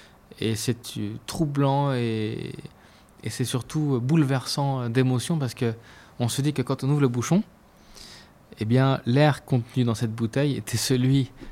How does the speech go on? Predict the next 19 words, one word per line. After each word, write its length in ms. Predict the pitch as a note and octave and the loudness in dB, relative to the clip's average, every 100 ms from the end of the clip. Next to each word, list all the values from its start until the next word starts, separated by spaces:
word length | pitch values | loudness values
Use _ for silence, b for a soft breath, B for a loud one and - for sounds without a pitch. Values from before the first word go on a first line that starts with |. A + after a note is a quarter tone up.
| B | B
qui 80 | - | -2
était 140 | A#2+ A2+ | 2 2
enfermé 480 | G#2+ - A#2 C3 | 2 0 2 4
en 160 | A#2+ G#2+ | 2 2
mille 200 | A#2 B2+ | 2 0
sept 200 | - A#2 | -2 -4
cent 140 | B2+ | -2
quatre-vingt-dix, 480 | A#2 A2 A#2+ B2 C3 | -2 -2 0 0 -2
donc 120 | A#2 | -4
c'est, 220 | - - - | -10 -12 -10
c'est 140 | - | -10
complètement 560 | - - A#2 A2 B2 A2 | -10 -6 -6 -4 -4 -4
fou. 260 | - D3 - B B B | -4 -6 -6 B B B
Vous 200 | C3+ A2+ | -8 -6
pouvez 340 | A2 C3 B2+ A#2+ | -4 0 0 0
faire, 320 | - C3+ B2+ - | 0 0 -2 -8
je 100 | B2 | -2
pense 200 | E3 D#3 | 0 4
que 180 | C#3 | 4